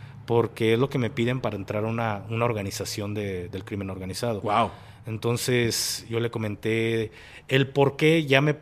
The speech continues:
Speaker 1: me contó toda su historia, que su papá fue narcotraficante, su papá lo mataron, eh, se juntó con un amigo que, pues, era una, una persona,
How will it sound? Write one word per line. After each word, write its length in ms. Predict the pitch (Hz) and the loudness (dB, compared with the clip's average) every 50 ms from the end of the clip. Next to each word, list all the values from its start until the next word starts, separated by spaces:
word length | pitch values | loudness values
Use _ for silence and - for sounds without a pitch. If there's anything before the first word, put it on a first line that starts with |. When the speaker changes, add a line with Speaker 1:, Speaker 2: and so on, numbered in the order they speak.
| - - - - | -14 -20 -16 -6
Speaker 1:
me 280 | 143 143 139 139 139 | 0 0 0 0 0
contó 380 | - 147 147 143 139 - 180 165 | 0 2 2 2 2 2 -2 -2
toda 260 | - - 185 180 175 | 2 4 6 6 6
su 120 | 165 - 160 | 4 4 0
historia, 500 | 139 - - 165 151 160 165 165 160 156 | -2 -2 0 2 4 4 4 4 2 2
que 100 | 160 135 | 0 -4
su 140 | - 131 | -6 -6
papá 260 | 120 - 113 - 123 120 | -6 -6 -4 -4 -4 -4
fue 160 | - - 135 | -2 -2 -2
narcotraficante, 880 | 127 120 113 - 110 - 107 - - 110 - - 135 131 131 127 135 | -2 -2 -4 -6 -8 -8 -8 -8 -8 -10 -4 -2 -2 -2 -2 -2 -4
su 120 | 120 - 110 | -6 -8 -8
papá 240 | - 98 - 113 113 | -10 -8 -4 -2 -2
lo 100 | 113 107 | -2 -2
mataron, 640 | 101 95 - - 135 139 143 143 143 139 139 139 139 - - - - - - - - | -4 -6 -4 0 2 4 4 4 4 4 4 2 0 -6 -18 -18 -20 -20 -20 -12 -2
eh, 480 | 117 113 113 113 113 110 110 110 110 107 | 0 2 2 4 4 2 2 2 2 0
se 120 | - - 120 | 0 -2 -4
juntó 320 | - - 120 113 - 135 | -2 -4 -4 0 0 0
con 120 | - 147 | 2 2
un 80 | 143 143 | 4 4
amigo 380 | 139 139 143 139 143 147 139 143 | 4 4 4 6 6 4 4 4
que, 480 | - 120 113 113 110 107 107 107 - - - - - - | 2 2 4 4 2 2 0 -4 -12 -18 -20 -20 -18 -10
pues, 200 | - 110 - - | -8 -4 -2 0
era 100 | 110 117 | 0 0
una, 540 | 123 127 131 135 135 123 113 107 101 98 98 | 0 0 2 2 2 2 2 0 -2 -2 -4
una 220 | 110 127 143 - | -2 -2 -2 0
persona, 580 | - 117 110 - - 120 123 131 135 131 120 | -2 -4 -2 -2 -2 0 2 4 4 4 2